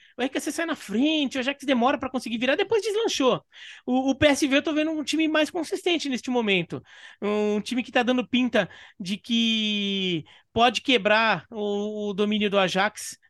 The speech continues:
é, na, que, que o Ajax desenhou nas próximas, nas últimas temporadas. O Ajax tendo se reconstruir porque foi um time que passou por muita mudança. O P S V também, mas dá a impressão que o P S V se virou melhor com elas. O P S V não sofreu tanto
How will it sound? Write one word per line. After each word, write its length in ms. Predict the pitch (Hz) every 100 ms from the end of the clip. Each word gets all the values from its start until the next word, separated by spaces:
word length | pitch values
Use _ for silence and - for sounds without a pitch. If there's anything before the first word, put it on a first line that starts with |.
| -
é, 1080 | 202 190 190 185 180 180 175 175 170 160 147 - - -
na, 280 | 202 202 180
que, 180 | 220
que 140 | 196 226
o 160 | 214
Ajax 320 | 202 185 202 -
desenhou 340 | 208 190 202
nas 120 | 196
próximas, 360 | - 202 208 208
nas 220 | 190 180
últimas 260 | 196 220 190
temporadas. 640 | 208 202 175 180 208 226 - - - -
O 160 | 233
Ajax 360 | 240 202 240 -
tendo 200 | 254 240
se 160 | - 233
reconstruir 460 | 220 233 226 233
porque 180 | 226 214
foi 140 | 214 226
um 40 |
time 140 | 220
que 100 | 214
passou 260 | - 208 226
por 160 | - 208
muita 340 | 226 254 240
mudança. 480 | 214 180 214 208 - - -
O 100 | 262
P 120 | 277
S 180 | 277 -
V 100 | 254
também, 580 | 247 330 349 240 269 302 - - -
mas 400 | 240 285 277 202
dá 160 | 202
a 60 | 311
impressão 400 | 403 381 240 302
que 80 | 320
o 40 |
P 80 | -
S 160 | 262 240
V 120 | 262
se 120 | -
virou 240 | 285 302
melhor 400 | 311 349 277 311
com 180 | 311 226
elas. 460 | 190 160 135 - - _ - - -
O 120 | 208
P 120 | 196
S 160 | 214 226
V 120 | 233
não 100 | 247
sofreu 380 | 233 262 262 247
tanto 500 | 240 226 262 294 285